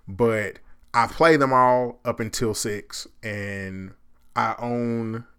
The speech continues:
um, seven, but I haven't played it. And I'm, I'm waiting to buy Village after I beat seven.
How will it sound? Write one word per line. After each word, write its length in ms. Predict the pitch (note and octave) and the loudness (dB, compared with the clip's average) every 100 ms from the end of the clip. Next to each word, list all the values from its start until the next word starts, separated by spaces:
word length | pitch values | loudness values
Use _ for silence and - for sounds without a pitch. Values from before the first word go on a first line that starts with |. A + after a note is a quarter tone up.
| _ | _
um, 640 | G2+ F#2+ F#2+ F#2 F2+ F2 - _ _ _ _ _ _ _ _ _ _ | -2 0 0 -4 -8 -16 -20 _ _ _ _ _ _ _ _ _ _
seven, 640 | - - B2+ G#2 F2+ D#2+ F#2 _ - - - _ - - | -4 0 0 -2 -8 -16 -20 _ -20 -20 -20 _ -20 -12
but 220 | G#2 A2 | -4 -2
I 20 | |
haven't 280 | G#2 G#2 E2+ | 0 -2 -4
played 220 | E2 - | -10 -12
it. 120 | - - - - - - G#2 | -14 -20 -20 -20 -20 -18 -12
And 240 | G2+ F#2+ | -10 -8
I'm, 220 | F#2+ G2 A2+ | -8 -8 -4
I'm 260 | A2+ G#2+ | -4 -2
waiting 320 | A2+ G#2+ F#2+ | -2 -2 -4
to 120 | G2 G2 | -8 -6
buy 340 | G2+ G2+ G2 | -2 0 -2
Village 540 | F2+ G#2+ G2+ G2+ F#2 - | -4 -4 -4 -4 -6 -8
after 360 | F#2+ F#2+ G2 | -10 -6 -4
I 80 | F2 | -4
beat 280 | F2 F2+ - | -6 -10 -10
seven. 440 | - D#2 - - | -10 -12 -16 -20